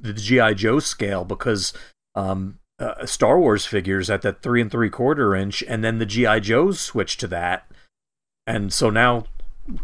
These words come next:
the, you know, both companies wanted to get in on it, so both of them went with these new smaller size.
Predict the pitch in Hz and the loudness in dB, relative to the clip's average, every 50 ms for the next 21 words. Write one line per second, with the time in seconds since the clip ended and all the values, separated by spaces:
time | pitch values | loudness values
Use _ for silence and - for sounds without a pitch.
0 | - - - 104 92 - - - 117 131 117 101 95 87 95 113 101 - - 131 | -2 0 0 2 2 0 0 0 -2 0 0 -2 -2 0 0 0 0 0 -2 -2
1 | 107 98 110 107 95 104 113 104 101 98 95 87 107 95 92 101 113 139 147 107 | -2 0 0 -2 -2 -2 -2 -2 0 -2 -2 -2 -2 0 0 0 2 2 2 2
2 | 87 87 87 85 - - 101 92 92 98 98 - - 110 120 - 123 101 104 101 | 0 -2 -4 -4 -4 -4 -4 -4 -6 -6 -6 -2 -2 -2 -2 -2 -4 -4 -4 -2
3 | 98 92 95 101 - - 101 92 90 - - - - _ _ _ _ _ _ - | -2 -2 -4 -4 -4 -6 -6 -8 -8 -10 -14 -20 -20 _ _ _ _ _ _ -6
4 | 117 98 90 90 95 104 104 98 - - 127 107 98 104 104 95 82 - - 92 | -4 -4 -4 -4 -4 -2 -2 -2 -2 -4 -2 0 2 2 2 0 -2 -4 -4 -2
5 | 98 123 117 90 82 87 - - | -2 -2 -2 -2 -6 -8 -10 -12